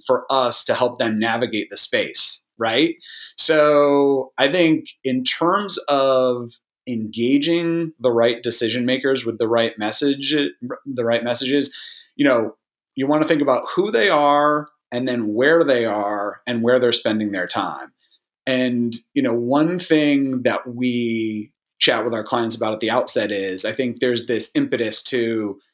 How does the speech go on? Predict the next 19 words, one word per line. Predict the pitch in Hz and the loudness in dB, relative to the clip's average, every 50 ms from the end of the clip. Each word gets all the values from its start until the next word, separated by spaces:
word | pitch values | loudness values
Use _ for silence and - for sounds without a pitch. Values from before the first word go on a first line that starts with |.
| _ _ _ _ 113 110 | _ _ _ _ -12 -6
build | - 143 135 139 139 131 123 | -2 0 0 0 0 0 0
something | - - 135 123 120 117 123 120 113 110 | 0 0 0 0 -2 -2 -4 -4 -2 -2
on | 107 104 101 | -4 -4 -4
their | 104 98 98 101 | -4 -4 -4 -4
own, | 101 92 82 78 69 67 _ _ | -6 -8 -10 -12 -16 -20 _ _
right? | - 101 104 113 120 107 | -8 -6 -4 -4 -6 -6
Like, | 107 107 - 123 | -8 -8 -2 0
"We | 151 165 | 2 2
need | 165 170 156 - | 4 4 2 0
a | - | 0
public | - - 143 127 127 127 | 0 0 0 0 0 0
sector | - 160 151 - - 120 113 | 0 0 0 -2 -4 -4 -4
event. | 113 - 101 90 - - _ _ _ _ - - - - - | -4 -6 -8 -12 -12 -12 _ _ _ _ -20 -20 -20 -10 -4
We | - 165 175 | 0 0 0
need | 170 170 165 | 2 2 0
a | 156 | 0
public | - - 147 131 135 123 | 0 -2 -2 0 0 0
sector | - - 120 - - 113 | 0 0 0 -2 -4 -8
blog." | 92 87 123 117 104 92 80 71 | -6 -4 -4 -4 -2 -4 -6 -8